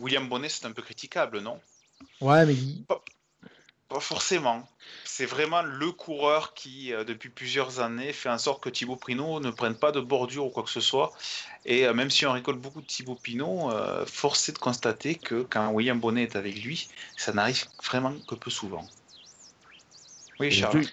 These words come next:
Speaker 3: il n'est là que pour ça, finalement, William Bonnet. Depuis,
Speaker 1: Ouais.
Speaker 3: euh, je pense qu'il se prépare uniquement pour ça, pour protéger Thibaut Pinot. C'est-à-dire qu'il joue jamais sa carte, quasiment sa carte personnelle.
Speaker 2: Ouais, puis, euh, Thibaut Pinot, je pense qu'il a besoin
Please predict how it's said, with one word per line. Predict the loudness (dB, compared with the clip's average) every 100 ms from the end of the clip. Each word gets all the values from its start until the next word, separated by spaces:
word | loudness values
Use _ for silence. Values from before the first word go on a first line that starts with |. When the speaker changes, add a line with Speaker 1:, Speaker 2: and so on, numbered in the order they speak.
| -8
Speaker 3:
il | -2
n'est | 2
là | 4
que | 2
pour | 2 2
ça, | 4 2
finalement, | 2 -4 -2
William | -2 -2 -2
Bonnet. | -2 -2 -4
Depuis, | -4 -4 -2 0 2
Speaker 1:
Ouais. |
Speaker 3:
euh, | 2 2 2 0
je | -4
pense | -4 -4
qu'il | -2
se | 0
prépare | 2 2 2 2 2
uniquement | 0 -2 0 0 0
pour | -2
ça, | 2 2
pour | 2 -2
protéger | -4 -4 -2 -2
Thibaut | -2 -2 -4
Pinot. | -2 -4 -4 0
C'est-à-dire | 0 0
qu'il | -2
joue | 2
jamais | 4 4 2
sa | 0
carte, | 0 -2 -2
quasiment | -4 -4 0 0 0
sa | -2 -4 -2
carte | -4 -4
personnelle. | -4 -2 -2 -4 -10 _ _ _ -20 -20 -20 -20 _ _ _ _
Speaker 2:
Ouais, | 6 6
puis, | 6 6 10
euh, | 10 8
Thibaut | 2 2 4
Pinot, | 4 4 4
je | 4
pense | 2 2
qu'il | 4 2
a |
besoin | 4 6 6 6 6 6 4